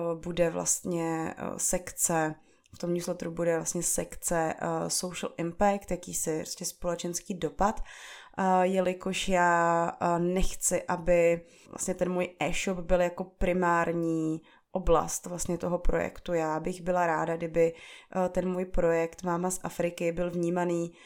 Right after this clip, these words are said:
vámi všemi jako, jako globální celistvý projekt, eh, který se dělí na takové s-, jako podčásti, což je blog, který teďka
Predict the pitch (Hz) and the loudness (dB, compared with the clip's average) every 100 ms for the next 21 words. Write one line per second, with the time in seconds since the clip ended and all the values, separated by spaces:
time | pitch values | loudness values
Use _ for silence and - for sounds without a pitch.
0 | - _ 180 170 170 175 175 - 175 170 | -20 _ -4 0 2 2 0 0 0 2
1 | 165 165 - 175 170 170 - - _ - | 0 -2 2 4 4 2 -6 -20 _ -12
2 | 175 196 165 175 175 180 180 180 180 175 | -8 -6 -2 0 6 6 6 2 -2 -2
3 | 175 - 196 190 160 147 175 254 - - | -2 -4 -6 0 0 2 2 2 -2 -16
4 | - - - - 190 190 185 - 175 185 | -20 -20 -20 -6 0 2 2 0 0 0
5 | 190 180 175 175 180 175 175 180 180 180 | 0 0 0 2 0 -2 -4 -2 0 0
6 | - - - - - - - - - 262 | 0 -2 -6 -10 -10 -8 -6 -6 0 4
7 | 269 - 233 220 190 185 185 175 165 170 | 4 2 -4 -6 -4 -2 -2 -2 2 2
8 | 185 - - 185 180 180 - 190 180 | 2 -6 -4 -4 -2 -4 -2 2 2